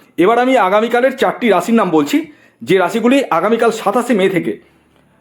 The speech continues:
অর্থাৎ শনি জয়ন্তীর দিন থেকে মাথা তুলে দাঁড়াতে চলেছে। প্রথম যে রাশির নাম বলবো সেটি মকর রাশি। ইয়েস, মকর রাশির জাতক ও জাতিকারা কিন্তু আগামীকাল থেকে, শনি জয়ন্তীর দিন থেকে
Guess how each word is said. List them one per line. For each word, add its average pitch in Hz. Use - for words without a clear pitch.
অর্থাৎ 226
শনি 208
জয়ন্তীর 190
দিন 190
থেকে 202
মাথা 165
তুলে 202
দাঁড়াতে 165
চলেছে। 123
প্রথম 226
যে 233
রাশির 220
নাম 220
বলবো 240
সেটি 220
মকর 165
রাশি। -
ইয়েস, -
মকর 190
রাশির 240
জাতক 202
ও 220
জাতিকারা 202
কিন্তু 220
আগামীকাল 180
থেকে, 175
শনি 214
জয়ন্তীর 190
দিন 147
থেকে 226